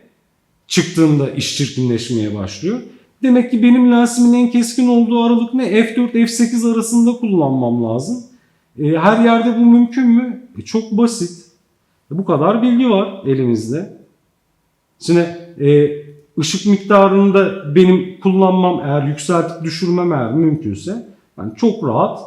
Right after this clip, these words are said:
e, F dört, F sekiz aralığında hemen hemen her fotoğrafı çekiyorum. Net alan derinliğini nasıl yapıyorsun? E, bir şey yok. Yani F dörde aldım. Birazdan şimdi,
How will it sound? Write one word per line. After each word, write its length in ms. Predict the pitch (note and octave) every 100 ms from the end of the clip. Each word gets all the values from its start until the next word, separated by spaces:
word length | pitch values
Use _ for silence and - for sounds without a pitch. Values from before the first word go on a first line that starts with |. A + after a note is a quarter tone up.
| - -
e, 320 | C#3 C#3 E3
F 120 | E3
dört, 180 | F#3+ F#3+
F 120 | F#3
sekiz 400 | - F#3+ F#3+ F#3+
aralığında 440 | F3 C#3 A#2 D#3 G3+
hemen 280 | F3+ F3 F3
hemen 380 | F3 F3 F3 - _
her 240 | F#3+ F#3 -
fotoğrafı 460 | B2+ G2 F#2+ A#3
çekiyorum. 680 | A#3 A#3+ - B3 F3 C3+ F#3+ - _ _ _ _ _ _ -
Net 220 | D#3+ F#3
alan 340 | G3+ G3+ G#3 G#3
derinliğini 760 | G#3 G#3+ G#3+ G#3+ A3 G#3+ G#3+ E3+
nasıl 340 | D#3+ D#3+ C3+
yapıyorsun? 680 | A#2+ - G#2+ G#2+ - A#3 A3+ - _ -
E, 100 | A2
bir 60 |
şey 320 | - - G#3+ A3
yok. 180 | F3+ F#3 - - -
Yani 300 | C#3+ C3 A#2 - - -
F 300 | F3+ F3+ G#3
dörde 280 | F#3 F3+ G3
aldım. 540 | E3 A#2+ B2 G#3+ A#3 - _ _ _ _ _ _
Birazdan 540 | B2 E3 E3 D#3+ D#3+ D#3
şimdi, 240 | D#3+ D3+